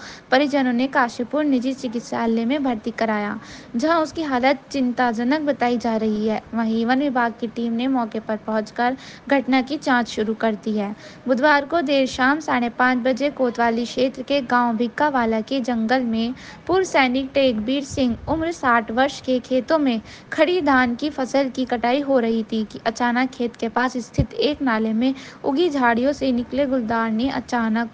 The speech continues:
पूर्व सैनिक टेकबीर सिंह पर हमला कर दिया। अचानक हुए हमले से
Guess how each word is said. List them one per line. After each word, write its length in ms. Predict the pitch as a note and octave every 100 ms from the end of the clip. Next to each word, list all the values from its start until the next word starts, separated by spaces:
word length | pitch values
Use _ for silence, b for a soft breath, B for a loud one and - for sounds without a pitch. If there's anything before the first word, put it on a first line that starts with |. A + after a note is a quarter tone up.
| -
पूर्व 200 | E4 E4
सैनिक 440 | - B3 A#3 A#3 - B B -
टेकबीर 560 | B3+ B3+ A3+ A#3 D#4 F4
सिंह 340 | - C4+ A#3+
पर 200 | B3+ C4+
हमला 400 | B3+ C4 A#3 A#3+
कर 160 | A3+ A3+
दिया। 340 | G3+ A3+ G#3 -
अचानक 460 | A3+ A#3+ A#3 A#3+ A#3+
हुए 180 | B3+ C4
हमले 380 | B3+ B3 C4+
से 320 | C4+ B3+ B3+